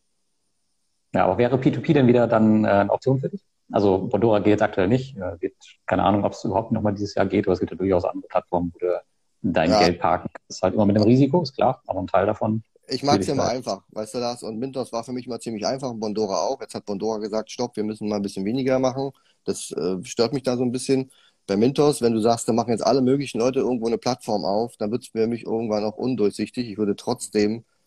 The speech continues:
Speaker 2: immer zum größten Marktplayer gehen, weil ich hatte damals ja das Prof-, äh, das Problem,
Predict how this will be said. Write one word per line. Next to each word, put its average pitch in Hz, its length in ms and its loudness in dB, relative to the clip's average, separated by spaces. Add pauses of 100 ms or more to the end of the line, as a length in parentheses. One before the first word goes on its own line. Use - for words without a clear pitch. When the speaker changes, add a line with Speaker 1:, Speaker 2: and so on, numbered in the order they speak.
(480)
Speaker 2:
immer 113 320 4
zum 104 200 0
größten 107 420 0
Marktplayer 101 560 0
gehen, 110 200 -2
weil 104 60 0
ich 95 80 -6
hatte 104 140 -4
damals 107 280 0
ja 110 60 -2
das 104 140 -4
Prof-, - 340 -8
äh, 101 180 0
das 101 140 -10
Problem, 104 640 0